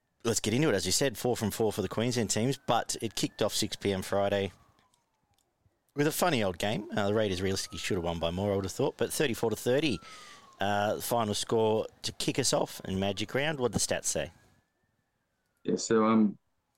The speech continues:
Speaker 2: N R L dot com's mucked around with their, um, <laughs>
Speaker 1: Yeah,
Speaker 2: with
Speaker 1: their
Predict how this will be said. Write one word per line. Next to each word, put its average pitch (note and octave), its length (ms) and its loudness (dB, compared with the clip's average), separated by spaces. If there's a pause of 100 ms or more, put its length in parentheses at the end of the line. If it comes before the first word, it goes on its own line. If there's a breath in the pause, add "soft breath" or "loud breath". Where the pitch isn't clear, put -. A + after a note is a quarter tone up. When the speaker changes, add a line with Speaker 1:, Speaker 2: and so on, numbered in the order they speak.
(260)
Speaker 2:
N D3 80 2
R C#3 160 4
L C3 80 6
dot A#2+ 160 4
com's A#2+ 300 2
mucked A#2+ 260 4
around A2 220 4
with G#2+ 160 2
their, G#2 320 4
um, G2 300 0
<laughs> - 60 -20 (200)
Speaker 1:
Yeah, E3+ 80 4 (100)
Speaker 2:
with - 0 -
Speaker 1:
their D3+ 220 4